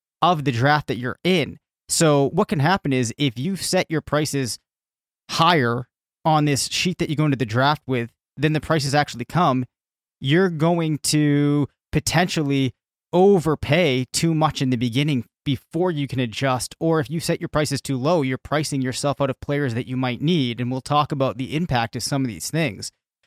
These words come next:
But really, I think if you're planning and practicing, it comes down to thinking about how you're gonna react in different situations. And like you said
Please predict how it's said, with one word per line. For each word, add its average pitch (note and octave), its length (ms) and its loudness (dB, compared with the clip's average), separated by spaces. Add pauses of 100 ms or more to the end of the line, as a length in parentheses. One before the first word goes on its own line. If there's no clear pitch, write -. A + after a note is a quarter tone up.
(140)
But D#3 280 0
really, E3 580 2
I D3+ 180 0
think F#3 260 -4
if C#3 180 -4
you're C#3 180 -4 (380)
planning D#3+ 460 -2
and A#2 120 -6
practicing, B2 760 -2 (340)
it E3 140 -2
comes E3 280 0
down C#3+ 300 2
to B2+ 160 -4
thinking D#3+ 440 -4
about C3 280 0
how C#3 260 -2
you're D3 220 2
gonna B2+ 180 0
react B2 540 -2
in A2 120 -4
different B2 300 -6
situations. B2 640 -6
And A#2 120 -6
like B2 200 -4
you C3+ 220 -4
said D3+ 420 -2